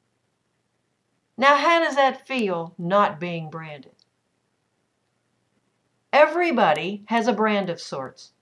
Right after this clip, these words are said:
We already know what a brand means. It's a shortcut to being remembered.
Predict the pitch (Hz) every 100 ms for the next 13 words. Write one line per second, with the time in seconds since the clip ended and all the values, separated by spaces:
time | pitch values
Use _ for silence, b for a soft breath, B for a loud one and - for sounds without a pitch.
0 | _ 208 285 285 254 247 226 240 233 185
1 | 196 208 170 156 135 170 156 147 208 220
2 | 214 233 - b b b 220 240 - -
3 | 302 311 - - 214 214 262 180 170 190
4 | 226 269 403 294 135